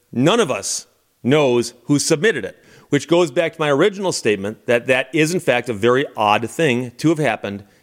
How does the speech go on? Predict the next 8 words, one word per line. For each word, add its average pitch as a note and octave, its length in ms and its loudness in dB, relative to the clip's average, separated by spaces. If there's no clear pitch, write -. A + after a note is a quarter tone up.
in E3+ 180 4
litigation A2+ 600 0
at C#3 200 0
the C#3+ 80 -4
U A#2+ 200 2
S G#2 360 -2
Supreme A2 420 -2
Court. - 340 -8